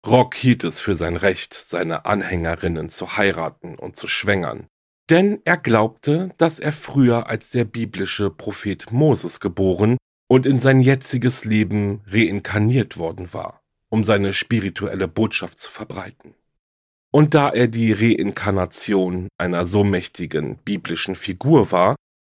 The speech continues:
verlangte er in seinen Augen, mehr als nur Respekt von seinen Anhängern. Er verlangte Anbetung. Er verlangte,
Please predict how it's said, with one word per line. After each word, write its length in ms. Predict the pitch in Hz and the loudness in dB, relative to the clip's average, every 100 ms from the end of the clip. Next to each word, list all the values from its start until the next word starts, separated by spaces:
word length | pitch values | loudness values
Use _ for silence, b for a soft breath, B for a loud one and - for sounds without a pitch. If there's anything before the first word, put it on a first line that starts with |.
| _ | _
verlangte 520 | - 151 143 139 131 | 2 4 4 0 -2
er 440 | 123 107 113 107 104 | -4 0 0 0 -4
in 120 | 98 98 | -4 -2
seinen 440 | 95 98 87 76 | 2 2 2 -2
Augen, 500 | - 76 85 90 90 _ - | -6 -6 -4 -6 -6 _ -2
mehr 360 | 95 90 73 - | 2 2 0 -6
als 300 | - 85 - | -8 -6 -4
nur 140 | 92 82 | -4 -4
Respekt 680 | 80 - 92 - - - | -8 -6 -6 -6 -16 -20
von 180 | - 82 | -16 -16
seinen 280 | 80 85 80 | -14 -12 -8
Anhängern. 640 | 92 95 87 82 65 55 - _ _ _ _ _ _ _ _ - | -6 -6 -6 -6 -6 -10 -16 _ _ _ _ _ _ _ _ 0
Er 160 | 123 | 0
verlangte 800 | 120 135 120 120 120 123 117 127 - _ | 2 0 0 0 -2 -2 -2 -4 -12 _
Anbetung. 680 | 110 95 85 82 - - 78 _ _ _ _ _ _ _ _ | -2 -2 -6 -14 -16 -20 -20 _ _ _ _ _ _ _ _
Er 120 | 120 | 0
verlangte, 680 | 131 139 123 98 85 73 - | 2 2 2 -2 -6 -10 -10